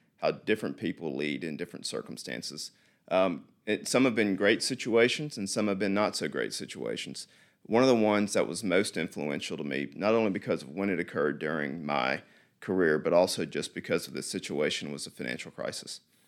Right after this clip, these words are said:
So I was at Wachovia during the height of the financial crisis. I was at Wachovia,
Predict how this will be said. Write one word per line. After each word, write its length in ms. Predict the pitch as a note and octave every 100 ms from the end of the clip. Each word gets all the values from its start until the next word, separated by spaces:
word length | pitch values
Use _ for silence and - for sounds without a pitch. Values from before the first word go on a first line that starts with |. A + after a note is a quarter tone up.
| _ -
So 200 | - F2+
I 40 | G#2
was 160 | G#2+
at 160 | G2 -
Wachovia 640 | F2 - G2 F#2+ C#2+ C2+ - _ -
during 520 | F#2+ F2 E2 E2 A2+
the 200 | D#2 D2+
height 340 | D2 E2 E2 -
of 140 | D#2
the 60 | -
financial 400 | F2 F2+ F2+ -
crisis. 440 | - D2+ - C2
I 80 | E2
was 160 | D#2+ E2
at 140 | -
Wachovia, 680 | E2 D#2+ F#2 E2 D2+ E2